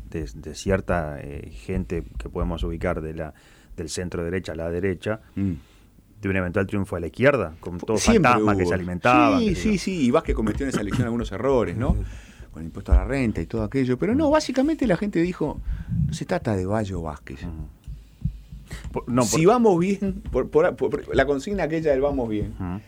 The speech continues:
Speaker 2: ¿no? Es una cosa muy uruguaya, que al
Speaker 3: Y,
Speaker 2: final el
Speaker 3: y
Speaker 2: Frente
Speaker 3: mirando
Speaker 2: descartó. Si las cosas iban razonablemente bien, ¿por qué cambiar?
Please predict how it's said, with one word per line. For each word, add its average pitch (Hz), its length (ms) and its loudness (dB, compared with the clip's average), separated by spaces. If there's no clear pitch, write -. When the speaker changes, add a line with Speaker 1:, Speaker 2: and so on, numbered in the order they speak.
Speaker 2:
¿no? 147 260 -2
Es 143 140 -4
una 214 100 -2
cosa 190 180 -2
muy 170 160 -2
uruguaya, 147 420 2
que - 100 -10
al 131 40 -2
Speaker 3:
Y, 120 40 0
Speaker 2:
final 123 140 2
el 127 60 2
Speaker 3:
y - 20 -6
Speaker 2:
Frente 131 260 4
Speaker 3:
mirando 156 220 6
Speaker 2:
descartó. 104 400 4
Si - 340 -6
las 269 140 -6
cosas - 380 -4
iban 226 220 0
razonablemente 185 600 -4
bien, 262 180 0
¿por 185 140 -6
qué 220 100 -8
cambiar? 220 460 -2